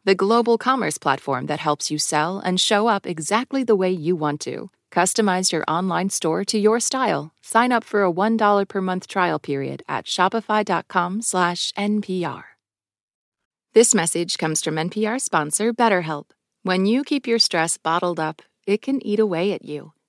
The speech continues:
Therapy is a safe space to get things off your chest and to figure out how to make them better. Try BetterHelp Online Therapy, designed to be convenient, flexible, and suited to your schedule. Get it off your chest with BetterHelp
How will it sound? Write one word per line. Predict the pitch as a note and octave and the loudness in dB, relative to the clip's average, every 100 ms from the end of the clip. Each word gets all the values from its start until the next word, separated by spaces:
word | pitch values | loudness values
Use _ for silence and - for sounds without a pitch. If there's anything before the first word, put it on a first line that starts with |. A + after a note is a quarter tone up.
| _ | _
Therapy | - A#3 F#3+ - F3+ G#3 - | 0 2 2 2 0 -2 -2
is | F3+ F3 | -2 0
a | |
safe | F3 - - A#3+ | -2 -2 -2 -4
space | - - G3+ G#3 | -4 -4 -4 -2
to | A#3 | 0
get | G3 A3+ | 0 0
things | A3+ A3 | 0 2
off | G3+ F3+ | 2 2
your | D#3 | -2
chest | - E3 A#2+ - - - | -4 -4 -4 -4 -8 -6
and | - F3 | -2 0
to | F3 | 0
figure | - G#3+ G3 G#3 | 0 0 4 4
out | A#3 G3 - | 4 2 2
how | G3 | 2
to | G3+ | 2
make | F#3 D#3 | 0 -2
them | - | -6
better. | D3 D3+ C3+ - - _ - | -2 -2 -2 -8 -16 _ 0
Try | A3 G#3+ C#4 | 4 4 4
BetterHelp | A3+ A3+ G#3 E3+ D3+ E3 | 4 4 4 2 -2 0
Online | F3 F#3 F3 | -2 -2 -4
Therapy, | F3 G3 E3 D#3 D#3 F#3 _ | -2 -4 -4 -6 -14 -18 _
designed | - F3+ F3+ F#3 F#3+ | 0 4 6 4 2
to | |
be | E3+ E3+ | -2 -6
convenient, | - E3 G3 G#3+ G#3+ G#3+ | -6 -4 -2 0 -2 -4
flexible, | - - A3+ - A3+ A3 A#3 - | -8 -4 -2 0 -2 -6 -10 -6
and | A3 G#3+ | 0 2
suited | - G#3 G#3 | 4 6 4
to | G#3+ | 4
your | G#3+ | 0
schedule. | A3 B3 B3 D3 - D#3+ _ _ - | 0 -2 -4 -6 -12 -18 _ _ 2
Get | F#3 G3 | 4 4
it | A3 | 4
off | G3+ G3 | 2 2
your | F3 | 0
chest | E3+ - F#3 E3+ - | 0 0 0 0 0
with | A#3+ A3+ | 0 2
BetterHelp | G3 E3+ D#3 D3 D3 | 2 2 2 -4 -10